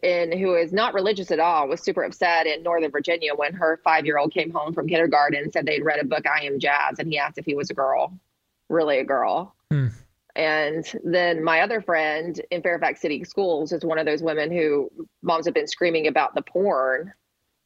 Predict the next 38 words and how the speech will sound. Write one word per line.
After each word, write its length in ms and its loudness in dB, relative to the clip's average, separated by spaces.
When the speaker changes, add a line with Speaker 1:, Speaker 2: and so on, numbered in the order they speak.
Speaker 1:
and, 240 0
you 80 2
know, 80 4
the 60 0
homosexual 500 0
porn 320 0
in 100 0
the 60 -2
high 200 2
school 260 -2
there 520 0
and 80 -4
trying 180 2
to 60 0
get 140 2
it 80 2
out. 320 2
So 300 4
I 60 -4
think 160 -2
they're 100 0
not 220 -2
just 180 -4
grooming 320 0
your 100 -2
kids 280 -2
to 100 -2
be 120 0
liberals 460 0
anymore. 680 -2
I 80 -2
think 160 -2
they're 100 -2
gonna 140 0
push 220 -2
even 260 0
further 320 2
with, 180 2